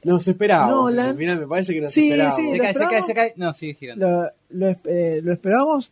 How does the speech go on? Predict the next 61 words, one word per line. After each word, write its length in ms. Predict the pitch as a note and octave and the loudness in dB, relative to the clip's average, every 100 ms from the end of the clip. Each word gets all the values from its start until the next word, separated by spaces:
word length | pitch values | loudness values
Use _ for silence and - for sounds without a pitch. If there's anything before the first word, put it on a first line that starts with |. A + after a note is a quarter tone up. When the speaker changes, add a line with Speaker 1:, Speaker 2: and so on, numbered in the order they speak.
| - | -4
Speaker 2:
pero 300 | F#3 A#3+ F#3+ | 2 2 2
igual 320 | F3+ D#3 G3 C4 | -2 -2 -2 -2
estuvo, 560 | - E3+ D#3+ D3 C#3 - - | -4 -4 -2 -6 -10 -18 -18
Speaker 1:
Estuvo. 340 | D#3 G#3+ C#3+ | 0 4 4
Speaker 2:
siguió 280 | - F#3 G#3+ | 0 4 4
siendo, 360 | G#3+ G3+ G3+ E3 | 4 -2 -4 -6
eh, 380 | C#3 C3+ - C3+ | -12 -16 -18 -18
sorpresivo, 840 | C#3+ - C#3+ - E3+ D3+ F#3+ D3+ C#3+ | -14 -10 -10 -6 -8 -2 0 2 0
entre 240 | C#3+ D#3 | -6 -8
comillas. 500 | D#3 D#3 C3+ E3+ G3 | -4 0 2 2 0
Speaker 1:
Sí. 680 | - _ _ _ _ - D3 | -4 _ _ _ _ -16 -10
Speaker 3:
Es 80 | C3+ | -6
como 140 | E3 | -4
Speaker 1:
Ahí, 120 | E3 F#3+ | 0 2
Speaker 3:
que 60 | |
Speaker 1:
porque 240 | F#3+ F#3+ F3+ | 2 0 0
al 180 | F#3 | 0
final, 160 | F3+ A3+ | 0 0
Speaker 3:
siguió, 180 | G3 A3+ | 0 0
Speaker 1:
eh, 80 | D4 | 0
Speaker 3:
sí, 100 | B3 | -2
se, 320 | A#3 - D3 D#4+ | -8 -12 0 0
Speaker 1:
eh, 40 | - | 0
Speaker 3:
y 120 | - | -8
como 160 | E3 F#3 | -6 0
que 60 | D#4+ | 2
Speaker 1:
ah, 220 | D4+ D4 | 2 -2
Speaker 3:
amagó 380 | F3+ F#3 G3+ A#3 | -2 2 4 2
caerse 380 | A3 G#3+ A#3 A#3 | 2 2 2 0
y 180 | A3 F#3 | -2 -2
Speaker 1:
Nolan 320 | D4 C#4+ B3+ | 2 2 2
Speaker 3:
siguió. 140 | A#3 | 0
Speaker 1:
y 20 | G#3 | -2
la 200 | G3+ G3 | -4 -6
puta 400 | - C#4+ D4+ - B3+ A#3 | -10 -8 -8 -6 -2 -2
madre. 560 | B3 D4+ F4 F4 E4 D#4 | -2 -2 -2 -2 -4 -6
Speaker 2:
<laughs> 40 | |
Y 140 | D4 G#3 | -4 -2
Nolan 240 | C#4 G4 | -2 -4
es 80 | A#3+ | -2
un 60 | C4+ | 0
tipo 160 | E4+ | 2
que 100 | A3 | 2
se, 160 | F#3 G#3+ | 2 -2
generalmente 360 | F3+ A3 C#4+ C4 | -4 -2 -2 -2
tiene 240 | A3+ A3+ | -2 -2
finales 420 | F3 E3 G3+ G3 D3 | -2 -4 -2 -4 -6
así 180 | C#3+ | -6
bastante 280 | F3+ D#3+ F3+ | -6 -4 -8
fuertes 520 | D#3 C4 E3 D3 C3+ | -2 0 0 -4 -16
Speaker 3:
Te 160 | _ D3+ | _ -14
Speaker 2:
en, 60 | A#2 | -10
Speaker 3:
la 80 | A2 | -6
voy 100 | A2+ | -4
a 40 | |
dejar 260 | A#2+ A#2 C3 | -4 -2 -2
ahí 100 | A#2 | -2
Speaker 2:
en 40 | |
sus 200 | - - | -6 -8
Speaker 3:
calentita. 20 | D#3 | -4
Speaker 2:
películas. 440 | E3+ D3+ D3 D3 | -2 -2 -4 -8